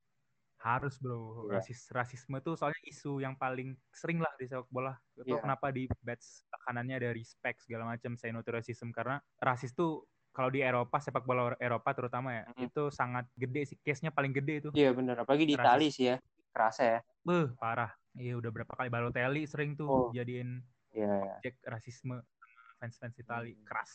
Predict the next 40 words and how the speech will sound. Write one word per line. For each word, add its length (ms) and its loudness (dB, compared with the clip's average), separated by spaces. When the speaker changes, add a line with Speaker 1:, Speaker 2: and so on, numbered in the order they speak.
Speaker 1:
sih. 80 -8
Speaker 2:
Keras 240 -4
emang 320 -8
ya. 40 -10
Speaker 1:
Oh 80 2
ya, 160 0
kita 400 -2
salut 400 4
juga 240 4
untuk 240 0
P 80 2
S 240 0
G 240 0
yang 160 -2
maksud 320 -2
gua 80 6
aware 400 6
gitu 240 -2
saat 320 -2
ada 240 0
kasus, 320 -4
kasus 240 -2
Speaker 2:
Hmm, 80 6
Speaker 1:
rasisme 320 2
Speaker 2:
betul. 160 2
Speaker 1:
dia 80 2
bukannya 480 -2
Speaker 2:
Iya. 160 -2
Speaker 1:
kayak 480 0
nggak 240 0
ikut 80 -4
campur, 320 2
malah 320 4
ikut 240 -2
campur 560 2
tapi 400 0
membela 560 2
musuhnya 400 0
gitu, 320 -4
lawannya 560 0